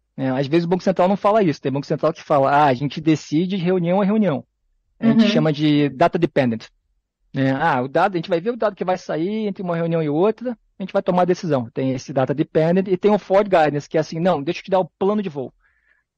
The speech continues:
Speaker 1: E, e o, o Banco Central, em algumas reuniões, ele dá o seguinte plano de voo. Cortamos de cinquenta,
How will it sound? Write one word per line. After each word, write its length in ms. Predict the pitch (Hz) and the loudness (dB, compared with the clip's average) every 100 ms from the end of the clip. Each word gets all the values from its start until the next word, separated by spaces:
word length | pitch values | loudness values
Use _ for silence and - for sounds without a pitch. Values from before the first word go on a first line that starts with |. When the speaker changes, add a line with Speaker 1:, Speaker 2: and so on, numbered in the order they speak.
| _ | _
Speaker 1:
E, 580 | 139 151 156 147 160 156 | 0 2 2 4 4 2
e 20 | |
o, 520 | 160 165 160 160 156 151 | 0 -2 0 -2 -4 -8
o 40 | |
Banco 260 | 143 196 - | -2 -2 -2
Central, 480 | 185 185 185 190 | -4 -2 0 0
em 40 | 170 | -2
algumas 500 | 160 156 147 220 208 | -2 -4 -4 -6 -4
reuniões, 540 | 196 170 165 185 - _ _ _ _ _ | -2 -2 -2 -2 -6 _ _ _ _ _
ele 160 | 143 160 | -6 0
dá 100 | 175 | 0
o 60 | 165 | 0
seguinte 380 | 175 180 208 | -2 -2 -2
plano 240 | - 190 190 | -4 -2 -2
de 80 | 180 | -2
voo. 320 | 135 120 123 _ _ _ _ _ _ | -4 -6 -8 _ _ _ _ _ _
Cortamos 640 | - 135 - 190 220 208 165 | -2 -2 0 2 4 4 2
de 140 | 170 | -2
cinquenta, 760 | - 151 - - 180 240 269 | -4 -6 -6 -2 0 2 -2